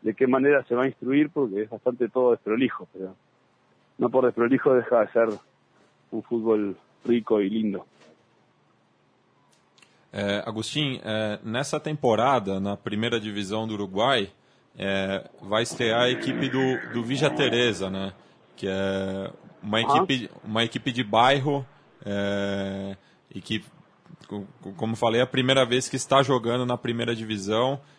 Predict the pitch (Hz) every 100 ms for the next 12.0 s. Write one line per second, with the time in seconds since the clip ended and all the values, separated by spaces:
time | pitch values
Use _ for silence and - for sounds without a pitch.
0 | _ 107 107 123 - 131 143 151 151 151
1 | - 131 131 127 135 - 135 120 135 160
2 | 135 110 104 107 104 101 110 - 104 117
3 | 135 139 143 - 131 160 196 180 127 120
4 | 131 139 - 143 139 135 135 - 135 139
5 | 131 104 120 117 - 95 - - _ -
6 | - - - 98 101 101 98 - 127 -
7 | 160 151 147 151 139 143 151 147 139 139
8 | 135 156 131 151 139 160 - 147 151 160
9 | 165 165 165 160 113 127 143 147 139 143
10 | 139 139 139 147 139 127 135 131 123 127
11 | 123 - - 123 127 120 107 107 104 101